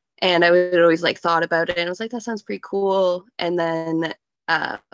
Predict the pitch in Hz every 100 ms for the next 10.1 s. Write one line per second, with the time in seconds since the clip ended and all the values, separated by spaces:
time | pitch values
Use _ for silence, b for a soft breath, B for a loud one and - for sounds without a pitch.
0 | - 165 165 165 175 175 - 147 170 165
1 | 170 156 - 160 151 151 165 151 - 151
2 | 151 156 135 b b b - 156 156 165
3 | 165 165 156 175 151 151 160 175 180 180
4 | 175 - 180 - 165 160 160 151 - -
5 | 151 143 139 - 160 165 180 180 170 -
6 | 165 160 160 165 165 165 160 170 160 -
7 | 156 143 165 - - b b b b _
8 | - 175 165 165 160 160 160 151 156 160
9 | 151 - - 175 160 160 151 147 143 139